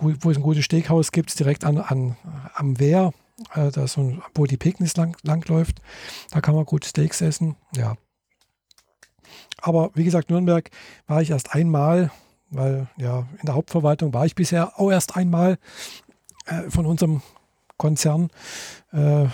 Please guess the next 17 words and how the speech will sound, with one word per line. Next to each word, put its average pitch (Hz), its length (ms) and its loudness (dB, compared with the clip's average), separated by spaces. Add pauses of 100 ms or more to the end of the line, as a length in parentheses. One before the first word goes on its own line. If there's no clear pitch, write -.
(100)
mit 151 280 -2
denen 151 140 4
habe 143 120 2
ich 143 80 0
eigentlich 139 240 0
sonst 151 280 -2
nicht - 260 -2
sehr - 380 0
viel 139 200 0
zu - 120 -4
tun, 151 260 0
eigentlich 120 260 0
gar 127 180 -2
nichts. 110 400 -4 (520)
<laughs> - 420 0 (720)
Hm, 127 300 -4 (320)
ja, 120 240 -12